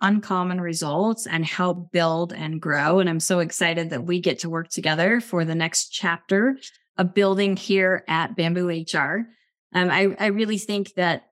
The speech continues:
when we do a great job of focusing on our people, it frees up our people to really focus on the business results and outcomes, creates this sense of unity that is really hard to achieve when,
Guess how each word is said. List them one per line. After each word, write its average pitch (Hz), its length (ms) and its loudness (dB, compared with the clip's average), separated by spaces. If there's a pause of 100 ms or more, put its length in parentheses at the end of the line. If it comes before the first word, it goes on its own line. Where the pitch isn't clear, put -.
(120)
when 190 320 2
we 196 540 0
do 190 320 2
a 175 120 -6
great 175 320 -6
job 170 400 -2
of 165 80 -12
focusing 180 500 -2
on 170 80 -2
our 156 140 -4
people, 254 500 0 (440)
it 185 100 0
frees 202 260 4
up 190 140 0
our 175 100 2
people 180 340 -4
to 185 100 -4
really 170 200 -2
focus 165 400 -6
on 165 140 -4
the 160 60 -6
business 156 440 -4
results 190 460 0
and - 160 -8
outcomes, 247 640 -2 (480)
creates 190 380 4
this 185 220 0
sense 175 360 0
of 170 140 -4
unity 190 560 0
that 170 380 0
is 170 340 -6 (100)
really 214 300 4
hard 185 380 2
to 180 100 -2
achieve 190 600 0
when, 160 380 -2